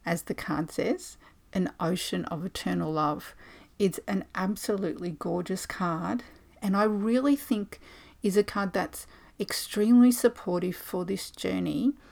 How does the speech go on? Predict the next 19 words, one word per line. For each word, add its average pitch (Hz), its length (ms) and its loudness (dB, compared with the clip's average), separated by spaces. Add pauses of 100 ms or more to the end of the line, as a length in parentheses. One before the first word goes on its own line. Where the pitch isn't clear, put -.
(360)
for - 160 -4
creating 180 640 -2
sanctuary 175 580 -4
in 185 60 -2
our 156 100 -4
life. - 500 -6 (1500)
Because 226 280 2
creating 277 480 4
sanctuary 202 500 -2
in 196 100 0
our 190 160 0
life 180 580 0 (400)
isn't 262 560 4
something 190 580 -2
for 170 380 -4
the 180 100 -8
faint-hearted, 170 880 -2 (1160)
but 185 320 2
by 175 160 2